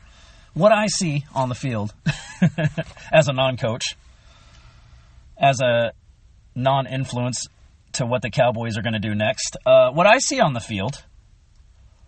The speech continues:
is that Pollard is fucking explosive, and he's finding the holes, and it's like, but maybe that's what the plan in mind. I doubt it, because I always say this every year, that we, we have some secret fucking plan heading into the playoffs, and we never do.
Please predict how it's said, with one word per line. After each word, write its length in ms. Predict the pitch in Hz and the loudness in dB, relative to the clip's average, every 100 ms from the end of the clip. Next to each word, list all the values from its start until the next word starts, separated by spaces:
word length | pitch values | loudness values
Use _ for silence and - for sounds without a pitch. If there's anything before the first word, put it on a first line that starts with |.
| _ - _ _ - | _ -20 _ _ -6
is 140 | 143 | 2
that 180 | 185 165 | 2 6
Pollard 320 | 196 254 269 | 6 6 4
is 120 | 160 - | -2 2
fucking 260 | 202 202 | 2 2
explosive, 640 | 170 - - 190 220 175 131 | -2 -4 0 0 2 -2 -2
and 80 | |
he's 120 | 127 - | -4 0
finding 340 | 190 208 190 | 2 2 0
the 100 | 147 | -2
holes, 560 | 127 226 220 170 117 139 | 4 4 4 0 0 -4
and 180 | 127 | -4
it's 220 | 143 139 160 | -4 -4 2
like, 320 | 147 139 - - - - - - - - - - - - - - | 2 2 -2 -10 -12 -16 -20 -20 -20 -20 -20 -20 -16 -14 -14 -4
but 200 | 135 135 | 0 2
maybe 240 | 151 160 | 2 2
that's 180 | 160 160 | 4 4
what 100 | 165 | 2
the 60 | 147 | -2
plan 260 | - 147 | -2 -2
in 80 | 135 | -2
mind. 400 | 123 156 104 82 - - - | -2 -2 -2 -8 -14 -20 -8
I 140 | 104 123 | -4 -2
doubt 320 | 110 120 143 | 0 2 2
it, 160 | 185 - - | 2 -2 -8
because 280 | 135 139 131 | -4 -2 2
I 160 | 127 131 | 2 2
always 220 | 170 175 | 0 -2
say 160 | 202 | -2
this 200 | 196 185 | -2 -2
every 220 | 196 180 180 | -2 -2 -2
year, 260 | 180 170 | 0 0
that 180 | 135 123 | 2 0
we, 220 | 131 139 | 0 -4
we 160 | 135 151 | -2 0
have 180 | 151 151 | 2 0
some 200 | 170 156 | -2 -2
secret 400 | - 165 196 151 | -2 -2 -4 0
fucking 320 | 175 214 180 | -2 -2 -4
plan 360 | 196 170 147 | -2 0 0
heading 320 | 151 147 147 165 | 2 2 0 0
into 180 | 170 | -2
the 60 | 180 | -2
playoffs, 480 | 170 170 139 135 143 | 2 4 4 2 0
and 80 | 113 | -4
we 100 | 113 | -2
never 300 | 107 139 180 | 0 0 0
do. 360 | 156 139 127 | 0 0 -2